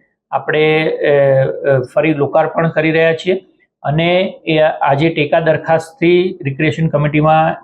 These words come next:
એની ફીનું કામ મંજૂર કરવામાં આવ્યું છે. થલતેજમાં આવેલા ગોટીલા ગાર્ડનની રીતે જ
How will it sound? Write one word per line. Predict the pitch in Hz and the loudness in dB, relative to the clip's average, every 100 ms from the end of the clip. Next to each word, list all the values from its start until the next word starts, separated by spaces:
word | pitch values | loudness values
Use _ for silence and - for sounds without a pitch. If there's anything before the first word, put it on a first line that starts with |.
| 160 | -4
એની | 147 | -2
ફીનું | 147 - 165 175 165 | -2 0 2 2 2
કામ | 160 160 | 0 0
મંજૂર | 151 135 156 | 0 0 0
કરવામાં | 156 156 156 | 0 0 0
આવ્યું | 151 | 0
છે. | 151 170 - - - - - - - | -2 -2 -4 -10 -20 -16 -14 -16 -4
થલતેજમાં | 143 143 165 165 170 | -2 2 2 4 2
આવેલા | 165 170 | 4 2
ગોટીલા | 170 147 143 175 185 | 2 2 2 2 2
ગાર્ડનની | 160 156 160 170 175 190 185 _ 160 160 170 175 | 2 2 2 0 -2 -4 -12 _ -2 2 4 2
રીતે | 143 143 180 127 | 0 0 -2 -2
જ | - | -6